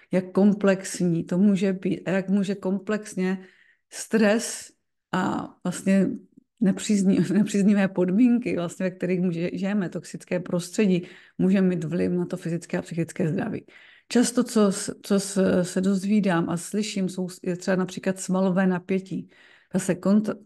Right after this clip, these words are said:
když, pokud jsme stále ve stresu, stále v napětí,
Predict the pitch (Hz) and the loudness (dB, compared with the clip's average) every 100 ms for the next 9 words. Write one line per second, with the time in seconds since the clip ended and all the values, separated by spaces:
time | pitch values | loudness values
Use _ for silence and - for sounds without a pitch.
0 | - 190 185 196 196 220 214 196 - - | -4 -4 -2 -2 0 0 0 -2 -2 -2
1 | 190 202 180 180 - 226 226 160 - 185 | 2 2 2 -2 -2 -2 0 -6 -6 -2
2 | 185 190 196 185 185 233 226 180 151 | 0 2 4 2 0 -2 -2 -6 -6